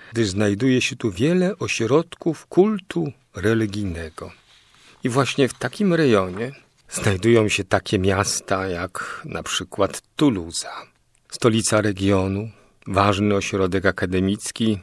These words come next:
badań lotniczych, kosmicznych. Bywa też nazywana różowym miastem, ponieważ elewacja wielu budynków składa się z czerwonej cegły. Jest to więc miasto fascynujące, nowoczesne, ale nie brak tu także zabytków,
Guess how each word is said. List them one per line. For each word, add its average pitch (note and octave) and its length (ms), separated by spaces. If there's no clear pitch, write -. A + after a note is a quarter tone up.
badań F#2+ 440
lotniczych, - 640
kosmicznych. - 920
Bywa G#2+ 240
też - 380
nazywana G2+ 920
różowym G#2+ 640
miastem, G#2+ 520
ponieważ F#2 640
elewacja G2 600
wielu F#2+ 240
budynków G2+ 600
składa F2 380
się - 180
z - 160
czerwonej F2 580
cegły. E2+ 500
Jest - 180
to F#2 340
więc - 180
miasto F#2 380
fascynujące, G#2 920
nowoczesne, F2 800
ale C#3 200
nie C#3 120
brak A#2 240
tu - 140
także G2 380
zabytków, A2+ 920